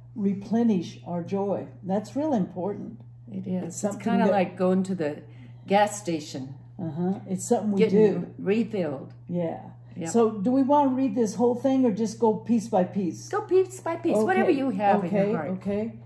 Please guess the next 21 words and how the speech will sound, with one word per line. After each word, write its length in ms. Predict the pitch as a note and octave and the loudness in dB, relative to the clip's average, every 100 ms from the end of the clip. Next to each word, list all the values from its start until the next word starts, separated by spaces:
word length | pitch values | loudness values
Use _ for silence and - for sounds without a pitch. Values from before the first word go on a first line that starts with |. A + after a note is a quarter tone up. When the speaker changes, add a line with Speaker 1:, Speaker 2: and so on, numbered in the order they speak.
| - - - | -20 -16 -2
Speaker 1:
And 220 | G#3 G#3+ | 2 6
then 260 | B3 D#4+ F#4 | 8 8 4
he 180 | D#4 | 4
says, 440 | A#3+ B3+ B3 A#3+ G3 | 4 4 6 6 4
again, 560 | G#3+ F#3 B3+ C#4+ C4 | 0 0 2 2 2
"I 240 | F3+ G#3+ B3+ | 2 2 0
say 480 | - B3 A#3 A#3 A3 | 2 2 4 2 0
rejoice." 1160 | F#3 F3+ F#3+ F#3+ F3+ G3 D#3 - - - - - - - - - - | -4 -2 0 0 2 2 0 -4 -14 -18 -20 -12 -12 -10 -16 -20 -20
So 260 | - - G#3+ | -8 2 4
rejoicing 1080 | G3 G3+ G3 E3+ B3+ D4 C#4+ - G3 G3+ A3 | 4 4 2 6 8 8 4 0 2 2 0
is 280 | G#3+ G3 - | 0 0 -2
the 100 | F#3 | -6
same 440 | - A3 G#3+ B3 | -2 0 2 2
thing 600 | A#3+ G#3 F3 F3 G#3+ A3 - - - - | 2 0 -2 0 0 -2 -6 -16 -16 -4
as 200 | F#3+ F#3+ | -2 0
having 720 | G3 F#3+ F#3 F3+ E3+ - - - - - - | 2 2 2 0 -2 -6 -12 -14 -20 -20 -12
your 200 | G#3+ F#3+ | -4 -2
heart 340 | D#3+ G3+ G#3+ A3 | -2 -2 -4 -6
full 180 | F#3 E3+ | -8 -6
of 140 | E3 | -6
joy 360 | - F#3+ F#3 | -4 -2 -2